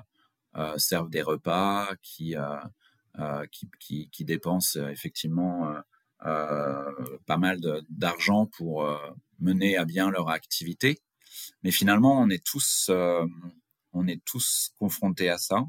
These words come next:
Et, euh, et je, je, j'ai déjà entendu des gens qui, qui disaient que consommer, c'est quelque part aussi voter.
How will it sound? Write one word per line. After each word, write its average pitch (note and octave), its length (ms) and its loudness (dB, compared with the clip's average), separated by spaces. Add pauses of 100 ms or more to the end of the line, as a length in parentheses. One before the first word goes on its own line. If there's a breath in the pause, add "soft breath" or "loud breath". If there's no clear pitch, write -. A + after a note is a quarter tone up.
(320)
Et, F2+ 220 2
euh, E2 180 4 (680 loud breath)
et F#2 120 0
je, F2+ 140 -4
je, F#2 400 -4
j'ai F#2 160 -2
déjà G2 240 2
entendu G#2+ 380 2
des G#2+ 120 0
gens G#2+ 180 0
qui, F#2+ 280 -2
qui - 140 -14
disaient F#2 260 0
que - 160 -6
consommer, G#2 540 2
c'est - 160 -2
quelque F2 260 -4
part G2 260 0
aussi F#2 280 -4
voter. F#2+ 400 -2